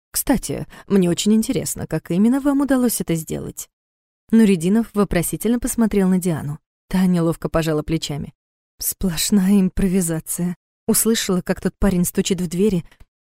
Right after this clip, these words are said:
Вспомнила сон, в котором попала в такой же лабиринт через зеркало, ставшее дверью, и решила попробовать превратить в дверь зеркало, висевшее в комнате. Вот и всё». «Да, но как именно вы превратили зеркало в дверь?»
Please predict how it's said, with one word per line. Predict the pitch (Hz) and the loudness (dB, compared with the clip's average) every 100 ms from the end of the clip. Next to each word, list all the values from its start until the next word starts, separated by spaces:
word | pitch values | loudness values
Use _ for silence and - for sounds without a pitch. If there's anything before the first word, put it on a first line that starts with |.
| _ _ | _ _
Вспомнила | - - 226 233 220 185 | -4 2 4 6 6 4
сон, | - 196 190 | 2 2 2
в | - | 0
котором | 196 196 190 | -2 2 2
попала | 180 - 196 185 | 0 2 2 2
в | |
такой | - 208 220 | 0 2 4
же | 170 | 4
лабиринт | 175 175 214 240 | 2 2 2 2
через | - 202 202 | 0 2 2
зеркало, | 208 233 - 160 | 2 0 0 -2
ставшее | 160 190 160 185 196 | 0 -2 0 0 2
дверью, | 214 160 156 - - _ - | 2 2 -2 -6 -20 _ 2
и | 233 | 4
решила | 202 - 220 | 4 2 2
попробовать | 233 214 208 214 208 208 | 2 2 2 2 2 0
превратить | - 220 185 180 - 196 | 0 2 2 0 0 0
в | 196 | 0
дверь | 165 190 226 | 0 2 2
зеркало, | 190 233 - 208 220 | 2 -2 0 4 4
висевшее | 208 - 165 - | 2 0 -2 -2
в | 196 | -2
комнате. | - 156 180 - 170 - _ _ - | -4 -4 -4 -4 -6 -6 _ _ 0
Вот | 226 170 - | 2 0 -6
и | |
всё». | 233 - 185 180 - _ _ _ - | -6 -4 -2 -4 -6 _ _ _ 0
«Да, | 254 277 131 | 2 2 0
но | 151 | -2
как | - 180 - | -4 -4 0
именно | 294 285 165 | 2 4 4
вы | 123 | 0
превратили | 147 180 165 151 - 196 269 | -2 0 0 -2 0 2 2
зеркало | 214 - - 185 | 0 -4 0 0
в | 233 | 0
дверь?» | 247 190 - | 0 0 -2